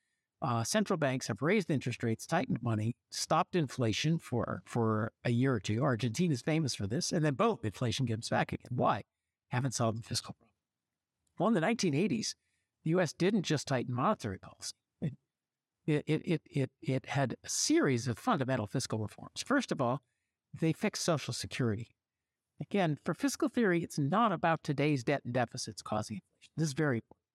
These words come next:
Today's debt and deficits don't matter at all. We can have huge deficits, we can have huge debts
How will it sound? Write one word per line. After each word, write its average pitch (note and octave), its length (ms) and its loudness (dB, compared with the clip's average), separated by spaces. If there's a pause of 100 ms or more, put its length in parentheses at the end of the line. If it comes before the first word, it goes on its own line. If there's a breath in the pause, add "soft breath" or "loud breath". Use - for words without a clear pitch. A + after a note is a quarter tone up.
(760)
Today's G3 480 0
debt F3+ 180 2
and E3 100 -2
deficits C#3+ 440 -2
don't - 200 -2
matter A#2 260 2
at G#2 80 -2
all. G#2 200 -12 (180)
We F#3+ 80 0
can B3+ 120 2
have C#3+ 120 0
huge G#3 380 -2
deficits, - 520 -2
we - 80 -6
can C3 120 -2
have - 80 -6 (160)
huge F3+ 280 0
debts - 340 -4